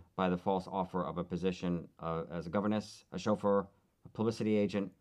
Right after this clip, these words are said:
a real estate broker, and a man Wiedemann had met as an inmate in a German prison. Okay, so he killed all these people. He was set to be executed by the guillotine publicly,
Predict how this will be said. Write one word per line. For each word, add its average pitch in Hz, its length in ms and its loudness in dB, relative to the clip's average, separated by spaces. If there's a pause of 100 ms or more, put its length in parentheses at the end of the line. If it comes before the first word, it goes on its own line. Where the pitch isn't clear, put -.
(140)
a 98 60 -4
real 110 180 4
estate 110 260 2
broker, 101 400 4
and 95 140 2
a 95 40 4
man 101 400 4 (180)
Wiedemann 95 520 2
had 87 200 0
met 92 300 0 (100)
as 87 120 -2
an 90 80 4
inmate 90 340 4
in 90 120 -2
a 85 40 0
German 82 240 0
prison. 82 360 0
Okay, 87 180 -2
so 90 100 -2
he 90 60 2
killed 104 180 2
all 95 120 2
these 87 100 -2
people. 92 400 -4
He 107 100 -4
was 101 160 -2
set 113 220 -2
to 98 60 -6
be 101 400 0 (200)
executed 107 480 -4
by 92 140 2
the 90 100 -2
guillotine 87 600 -2 (140)
publicly, 98 420 -4